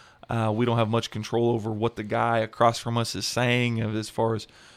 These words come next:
trash talk or anything like that goes, cheap shots, et cetera.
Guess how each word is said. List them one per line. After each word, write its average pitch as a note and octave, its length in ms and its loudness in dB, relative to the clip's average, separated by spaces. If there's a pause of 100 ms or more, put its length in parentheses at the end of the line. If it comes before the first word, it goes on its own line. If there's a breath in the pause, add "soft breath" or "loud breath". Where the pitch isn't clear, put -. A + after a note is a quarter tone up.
(140 soft breath)
trash A#2+ 340 6
talk A2+ 440 4
or A2 100 -2
anything A2+ 260 -4
like A2 200 -2
that A2 240 2
goes, A#2 340 2
cheap - 240 -6
shots, A2+ 320 0
et - 100 -10
cetera. A#2 320 2